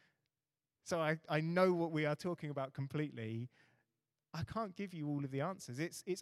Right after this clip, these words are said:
uncharted waters that we're about to sail into. He's taking us into new territory. We haven't been this way before, and to be honest, it's kind of come about quicker than we expected it would.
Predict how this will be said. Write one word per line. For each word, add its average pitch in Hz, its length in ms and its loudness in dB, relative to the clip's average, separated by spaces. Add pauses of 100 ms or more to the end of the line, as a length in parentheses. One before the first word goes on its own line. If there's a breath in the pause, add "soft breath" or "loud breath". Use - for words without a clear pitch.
uncharted 190 720 0
waters 175 440 0
that 135 120 -12
we're 139 140 -8
about 139 380 -6
to 139 260 -2 (240 soft breath)
sail 156 340 2
into. 175 260 0
He's 143 180 0
taking 180 360 -2
us 151 140 -4
into 151 260 -4
new 156 200 -2
territory. 170 440 -4
We 143 140 0
haven't 175 460 -2
been 196 240 2
this 170 200 0
way 160 200 2
before, 160 480 2
and 147 120 0 (340 loud breath)
to 180 60 -4
be 190 120 2
honest, 214 180 -2
it's 196 100 -12
kind 185 160 0
of 156 80 -6
come 196 200 0
about 180 260 2
quicker 202 300 -2
than 175 140 0
we 175 100 -2
expected 175 500 -4
it 170 100 -6
would. 170 320 0